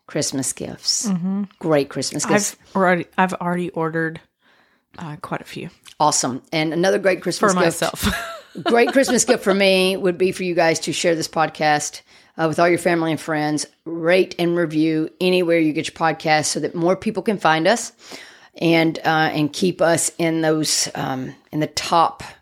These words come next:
Speaker 1: Apple Podcasts, that would be awesome. We really appreciate you guys.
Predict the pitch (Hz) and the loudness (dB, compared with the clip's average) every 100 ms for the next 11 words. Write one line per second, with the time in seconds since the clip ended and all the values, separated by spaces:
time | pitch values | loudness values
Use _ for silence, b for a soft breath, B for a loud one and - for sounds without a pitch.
0 | _ 135 143 147 - 143 - 151 135 - | _ -2 -2 -2 0 0 0 0 0 -2
1 | - 135 - 127 131 - 135 131 147 175 | -6 -6 -6 -4 -2 -2 -4 -4 -6 -4
2 | 160 147 - - 147 151 147 | -2 -2 -2 0 0 0 0